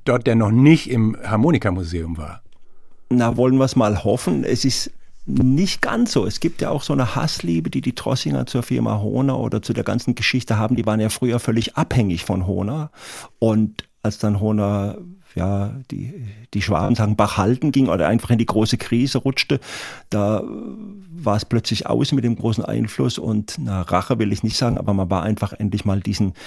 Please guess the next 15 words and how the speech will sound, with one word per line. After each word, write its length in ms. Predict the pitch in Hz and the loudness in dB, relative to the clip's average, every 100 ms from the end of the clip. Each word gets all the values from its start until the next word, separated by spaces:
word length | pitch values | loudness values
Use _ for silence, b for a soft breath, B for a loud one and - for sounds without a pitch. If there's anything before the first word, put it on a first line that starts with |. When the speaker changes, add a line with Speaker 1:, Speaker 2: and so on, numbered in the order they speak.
| B B 113 | B B -4
Speaker 2:
diese 220 | 98 104 | -4 -2
Dominanz 800 | - 104 107 98 95 131 131 117 | 2 2 4 2 2 2 2 0
los 560 | 98 95 104 131 - | -2 -2 -2 -4 -4
und 560 | - 123 107 107 104 - | -6 -2 0 0 -2 -6
hat 180 | 127 - | -8 -8
gesagt, 300 | 107 95 - | -4 -4 -2
na, 140 | 101 101 | -4 -2
jetzt 140 | 104 | -2
haben 80 | 101 | -2
wir 80 | 95 | -2
alle 160 | 98 | -4
Probleme, 480 | - - 107 113 104 | -4 -4 0 0 0
gibt's 200 | 104 101 | -4 -6
Arbeitslose 760 | - 107 107 - 104 98 104 - | -4 -2 -4 -2 -4 -2 -4 -4
und 260 | 104 98 | -4 -6